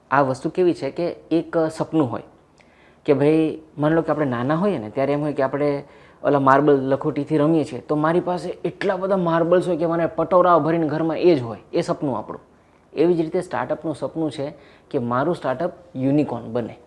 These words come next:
એટલા માટે કે જે બિલિયન ડોલર્સ, વન બિલિયન ડોલર્સ, ટેન બિલિયન ડોલર્સની આ જે કંપની બની જાય અને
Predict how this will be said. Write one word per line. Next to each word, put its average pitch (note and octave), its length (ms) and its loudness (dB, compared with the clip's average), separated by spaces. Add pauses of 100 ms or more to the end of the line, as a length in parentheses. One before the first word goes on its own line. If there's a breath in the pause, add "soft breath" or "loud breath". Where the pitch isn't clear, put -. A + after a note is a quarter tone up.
(600)
એટલા E3 220 -2
માટે D#3+ 320 -4 (440 soft breath)
કે E3 120 2
જે F#3 480 0 (1080)
બિલિયન E3+ 540 2
ડોલર્સ, C3+ 400 -6
વન D#3+ 160 -2
બિલિયન E3 260 -4
ડોલર્સ, C#3 360 -10
ટેન D#3+ 200 -8
બિલિયન D#3+ 240 -8
ડોલર્સની D#3 420 -10
આ D3+ 60 -6
જે D3+ 200 -8 (260 soft breath)
કંપની F3+ 480 0
બની D3+ 320 2
જાય B2 240 0 (520 soft breath)
અને F3+ 560 2